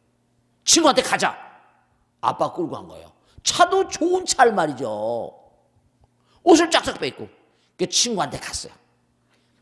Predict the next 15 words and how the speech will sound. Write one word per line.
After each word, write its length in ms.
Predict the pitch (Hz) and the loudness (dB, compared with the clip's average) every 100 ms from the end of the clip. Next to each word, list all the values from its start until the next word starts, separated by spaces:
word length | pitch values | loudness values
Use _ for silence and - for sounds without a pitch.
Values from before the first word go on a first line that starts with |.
| _ _ _ | _ _ _
그 140 | 151 | -8
친구가, 880 | - 175 147 131 113 104 - - _ | -4 -6 -2 -2 -2 -4 -18 -20 _
너 500 | 120 165 - - - | 6 8 8 0 -12
바른 220 | - 143 | -2 0
데나 180 | 147 151 | 2 4
말하면 240 | 147 143 143 | 4 2 0
그냥 240 | 135 - - - | -6 -8 -12 0
아버지가 360 | 131 147 143 | 0 2 0
성질이 540 | 139 - 156 131 113 - _ _ - | -2 -4 -4 -6 -6 -12 _ _ -8
무서워가지고 580 | 135 143 107 98 95 | -4 -4 -4 -8 -12
말이죠. 200 | 76 69 _ _ _ _ _ _ | -16 -20 _ _ _ _ _ _
그 100 | 117 | -12
고백을 460 | - 107 104 98 - | -10 -8 -8 -10 -12
하는 180 | - - | -18 -20
거예요. 220 | - | -20